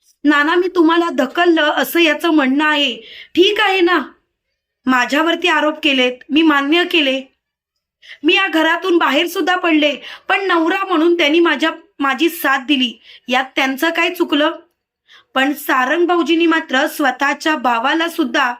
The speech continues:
दूर केलं. "एवढंच काय? मान्य आहे आम्ही तुमचे सावत्र आहोत, पण ओवीवरती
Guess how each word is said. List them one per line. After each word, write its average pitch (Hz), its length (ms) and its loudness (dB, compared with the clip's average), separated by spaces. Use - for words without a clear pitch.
दूर 302 380 4
केलं. 269 260 0
"एवढंच 277 500 0
काय? 311 280 0
मान्य 285 440 0
आहे 330 380 0
आम्ही 269 320 0
तुमचे 311 340 0
सावत्र 285 600 -2
आहोत, 254 400 -2
पण 277 180 2
ओवीवरती 302 640 0